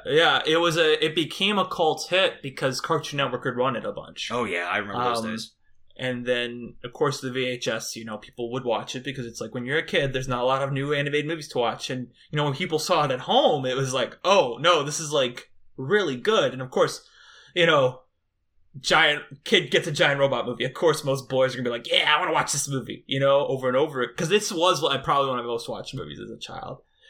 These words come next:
Speaker 1: And which is why it's always so shocking to me that, like, when I rewatch it now, I get so much, like, jokes I forgot. Um, in particular, one thing I definitely wanted to mention,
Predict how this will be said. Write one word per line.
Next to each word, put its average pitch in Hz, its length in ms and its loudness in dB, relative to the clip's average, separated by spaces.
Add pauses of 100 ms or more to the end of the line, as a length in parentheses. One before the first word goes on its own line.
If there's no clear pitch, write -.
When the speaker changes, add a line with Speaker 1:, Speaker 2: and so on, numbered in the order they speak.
(120)
Speaker 1:
And 147 100 0
which 175 120 2
is 180 80 -2
why 190 160 6
it's 185 120 2
always 180 180 2
so 170 80 2
shocking 156 380 0
to 147 40 -8
me 139 100 -4
that, 127 140 -2
like, 131 140 -2
when 135 100 -2
I 131 60 0
rewatch 139 400 0
it 135 60 -6
now, 131 200 0
I 117 140 -4
get 135 200 -8
so 160 320 0
much, 160 400 -2 (300)
like, 131 320 0
jokes 180 340 4
I 165 100 2
forgot. 123 500 -2 (360)
Um, 123 520 -4 (280)
in 180 120 -4
particular, 190 520 0
one 156 160 0
thing 147 140 -6
I 151 80 2
definitely 139 440 -2
wanted 175 160 -2
to 180 60 -4
mention, 196 480 -4